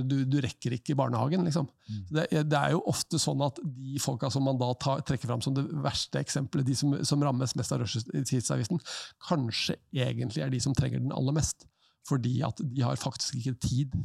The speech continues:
Speaker 1: til å stå i den køen som dukker opp hvis det er, man fjerner rushtidsavgiften.
Speaker 2: Du, du sa noe om det helt sånn innledningsvis. Du har liksom to steile fronter mot da. Du har de som mener at dette skal staten dekke i sin helhet. Hvis man ser bort ifra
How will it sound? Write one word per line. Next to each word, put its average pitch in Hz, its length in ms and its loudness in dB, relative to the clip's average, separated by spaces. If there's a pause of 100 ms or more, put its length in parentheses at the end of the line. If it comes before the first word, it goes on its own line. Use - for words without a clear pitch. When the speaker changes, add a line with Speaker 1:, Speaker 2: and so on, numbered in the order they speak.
Speaker 1:
til 131 100 -2
å - 80 -2
stå 143 300 0
i 123 80 0
den 127 120 -2
køen 131 360 0 (220)
som 127 260 -14 (100)
dukker 131 260 -2
opp - 140 -4
hvis - 200 -2
det 123 120 0
er, 123 320 0
man 127 160 0
fjerner 120 320 -2
rushtidsavgiften. - 480 -8 (560)
Speaker 2:
Du, 147 100 2
du 170 260 0
sa 208 200 6
noe 139 160 6
om 143 100 6
det 95 140 6
helt 107 160 2
sånn 92 160 2
innledningsvis. 113 480 4
Du 101 80 2
har 107 80 4
liksom 90 240 2
to 104 220 2 (180)
steile 98 400 2
fronter 98 400 2
mot 101 300 2
da. 87 100 2
Du 85 140 0
har 98 100 2
de 101 100 2
som 85 280 2 (100)
mener 90 460 2 (520)
at - 340 -2
dette 104 360 2
skal - 240 0
staten 87 440 0
dekke 95 300 0
i 101 60 0
sin 90 220 2 (300)
helhet. 101 600 2
Hvis 123 200 4
man 110 200 8
ser 107 240 4
bort 101 200 2
ifra - 260 -2